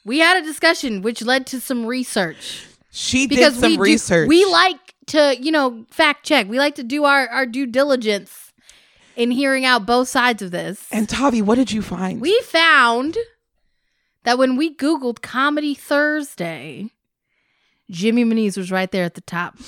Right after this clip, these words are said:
Speaker 1: <sighs> Having built the brand under Comedy Thursday, he is one of the top results for Comedy Thursday. Established a stronghold.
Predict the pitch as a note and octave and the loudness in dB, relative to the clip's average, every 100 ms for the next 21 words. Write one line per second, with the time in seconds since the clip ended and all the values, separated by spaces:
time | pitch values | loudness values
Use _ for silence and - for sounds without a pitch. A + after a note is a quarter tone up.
0 | - - - _ _ _ _ _ _ - | -20 -20 -20 _ _ _ _ _ _ -14
1 | - - - - - C4 A#3+ B3+ G#3 C#4+ | -10 -10 -12 -16 -2 0 2 0 4 2
2 | D#4 C4+ A3+ B3 A#3+ G3+ F#3 F#3 E4 - | 4 -2 4 4 6 4 0 -6 -12 -16
3 | _ _ _ _ _ _ - B3 B3+ A#3 | _ _ _ _ _ _ -2 2 4 4
4 | A3 B3 B3 B3 A#3+ G3+ A#3+ A3+ A3 G3+ | 2 2 4 2 0 2 2 2 2 0
5 | F#3 F3+ F3+ _ _ _ _ _ - B3+ | 2 0 -4 _ _ _ _ _ 0 4
6 | A#3 G3 A3 G3 F#3+ F3 - D4+ C#4 - | 4 2 0 0 -4 -6 2 2 2 -2
7 | - G#3 G3+ F#3+ F3+ - - - - - | -6 -2 0 2 0 -2 -14 -18 -18 -20
8 | _ _ - _ - C#4+ C4+ - C#4 A#3+ | _ _ -20 _ 2 6 6 4 4 4
9 | A3 G3+ G3+ G3 F#3 F#3 F#3 E3 D#3+ F3 | 2 -2 0 2 2 -2 -6 -6 -8 -10
10 | _ _ _ _ _ _ - A3+ - - | _ _ _ _ _ _ -2 0 0 -4
11 | - C#4+ D4 C4+ C#4+ D4 - - - _ | 4 6 4 2 -2 -2 -8 -12 -16 _
12 | - G#3 G3+ - - C4 C#4+ D#4+ E4+ D4 | -4 -2 -2 -8 -2 4 6 6 4 2
13 | B3 A3+ G#3 G3+ G#3+ | 4 4 4 0 -6